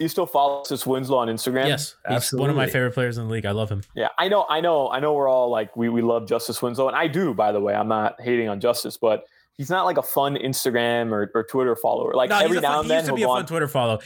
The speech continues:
Speaker 2: He used to just
Speaker 1: He used to
Speaker 2: yeah,
Speaker 1: be.
Speaker 2: he used to fucking
Speaker 1: Right.
Speaker 2: like, lay waste to Twitter. It was great.
Speaker 1: Right, right. He would go on tangents,
Speaker 2: Yeah.
Speaker 1: and they were great. And but man, like, that was one of those guys where after a while, I was like, "All right, I'm done." I had to unfollow you.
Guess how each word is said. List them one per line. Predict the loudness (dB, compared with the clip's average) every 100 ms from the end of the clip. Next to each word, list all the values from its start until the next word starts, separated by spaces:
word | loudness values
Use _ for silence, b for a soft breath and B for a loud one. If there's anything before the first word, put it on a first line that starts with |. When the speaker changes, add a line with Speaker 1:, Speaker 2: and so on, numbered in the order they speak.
| B
Speaker 2:
He | -4 -2
used | 0 0
to |
just | 0 0 0
Speaker 1:
He | 0
used | 2 2 2
to | 0
Speaker 2:
yeah, | 0
Speaker 1:
be. | 0
Speaker 2:
he | 0 -2
used | 0
to | -2
fucking | 0 2
Speaker 1:
Right. | 2 2
Speaker 2:
like, | -2 -2
lay | 0 0
waste | 2 2 0 -2
to | -4
Twitter. | -2 0 0
It | 0
was | 0
great. | 2 2 0 -8 _ _ _ _
Speaker 1:
Right, | 0 2 2 -2 0
right. | 2 2
He | 0
would | 0
go | 2
on | 0 0
tangents, | 0 0 2
Speaker 2:
Yeah. | 2 0
Speaker 1:
and | 0
they | 0
were | 0
great. | 2 0 0 -8 _
And | -2 0 0 -2
but | 0 0 2
man, | -2 0 0
like, | 0 2
that | 2
was | 2
one | 0
of | 0
those | 0
guys | 2 2 0
where | 0 0 0 -4 b b -4
after | -2 0 0
a |
while, | 2 2 2
I |
was | 2
like, | 2
"All | 2
right, | 2 2 0
I'm | -2
done." | 0 0 0
I |
had | 0 -2
to |
unfollow | -4 -2 -2 -2
you. | -4 -8